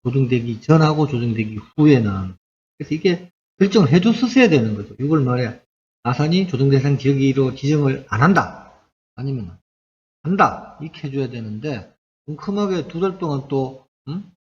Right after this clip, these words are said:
고양이 목에 방울 달아놓는 건 뭐야, 이거는? 그래서 뭐, 이런 거는 우리가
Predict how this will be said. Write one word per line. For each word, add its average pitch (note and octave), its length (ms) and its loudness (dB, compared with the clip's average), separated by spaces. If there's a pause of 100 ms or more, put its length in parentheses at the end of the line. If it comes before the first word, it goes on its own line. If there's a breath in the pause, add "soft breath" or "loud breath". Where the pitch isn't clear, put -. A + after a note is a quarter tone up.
(120)
고양이 D3+ 260 -4
목에 D3 400 -4
방울 D#3 280 -4
달아놓는 A#2+ 380 -6
건 G#2 220 -10
뭐야, C3 260 -4
이거는? A#2 420 -8 (1040)
그래서 A#2+ 420 -10
뭐, C#3 160 -6
이런 G3+ 280 0
거는 D#3+ 380 -2 (420)
우리가 C#3+ 520 -2